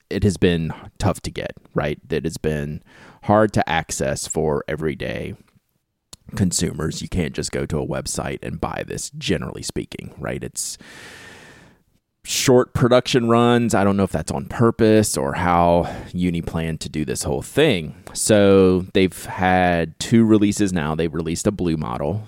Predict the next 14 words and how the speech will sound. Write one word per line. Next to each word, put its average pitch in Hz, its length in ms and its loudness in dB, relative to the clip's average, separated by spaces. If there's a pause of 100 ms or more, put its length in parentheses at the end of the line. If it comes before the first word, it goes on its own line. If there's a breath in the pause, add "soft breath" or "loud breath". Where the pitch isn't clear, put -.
(120)
which - 180 -10
was 87 140 -6
the 92 140 -2
original. 76 540 -6 (340 loud breath)
Then 78 100 -8
they 85 100 -4
came 78 220 -6
out 69 100 -8
with - 120 -6
a - 40 -8
green 67 300 -10
and 95 140 0
orange 65 340 -4
model, 50 480 -6